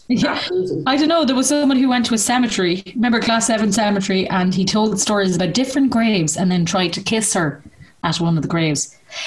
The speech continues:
Speaker 1: Now, the only grave you can kiss me at is Michael Collins, and I'll be imagining you are Michael.
Speaker 2: <laughs> Yeah.
Speaker 1: Uh,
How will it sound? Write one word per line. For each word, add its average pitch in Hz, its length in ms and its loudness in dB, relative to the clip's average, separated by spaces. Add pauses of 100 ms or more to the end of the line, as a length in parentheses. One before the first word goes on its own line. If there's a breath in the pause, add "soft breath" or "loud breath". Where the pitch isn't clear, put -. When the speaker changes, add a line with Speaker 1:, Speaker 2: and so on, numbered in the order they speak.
Speaker 1:
Now, 180 160 0
the 185 100 0
only 226 120 2
grave 226 240 0
you - 80 -2
can 190 120 -4
kiss 220 220 0
me 208 140 2
at 180 160 0
is 165 120 0
Michael 180 300 0
Collins, 175 380 0
and 160 80 0
I'll 160 80 0
be 156 100 0
imagining 160 520 2
you 165 140 2
are 170 200 2
Michael. 165 420 0
Speaker 2:
<laughs> - 60 -4
Yeah. 254 680 0
Speaker 1:
Uh, - 40 -16